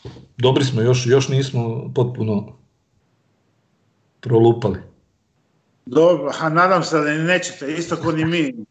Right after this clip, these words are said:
Speaker 2: A reci mi, o, u-, kako kad odete u prodavnicu, u trgovinu, kako je tamo situacija? Jel fali neki proizvoda, da li ima nestašica, ovaj, brašna, šećer, ulje, guz papir i tako, standardno?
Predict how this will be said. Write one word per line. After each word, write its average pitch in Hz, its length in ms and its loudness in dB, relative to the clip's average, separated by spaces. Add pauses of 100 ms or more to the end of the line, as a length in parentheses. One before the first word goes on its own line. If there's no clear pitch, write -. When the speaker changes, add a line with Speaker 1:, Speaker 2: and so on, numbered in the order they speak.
(1600)
Speaker 2:
A 139 160 2
reci 214 260 2
mi, 233 280 2
o, 202 360 8
u-, 208 300 -6
kako 214 280 0
kad 185 160 0
odete 208 320 2
u 180 60 0
prodavnicu, 190 640 0
u - 20 -10
trgovinu, 190 560 -2
kako 214 220 0
je 190 60 0
tamo 214 260 0
situacija? 190 680 -2
Jel 170 140 -4
fali 196 240 2
neki 180 300 -8
proizvoda, 170 640 2
da 170 100 4
li 180 80 4
ima 185 140 -2
nestašica, 170 840 0 (680)
ovaj, 165 600 4 (280)
brašna, 175 480 2
šećer, 165 520 -6
ulje, 165 680 2
guz 175 280 4
papir 160 500 2
i 135 100 -6
tako, 156 340 -2 (160)
standardno? 156 560 0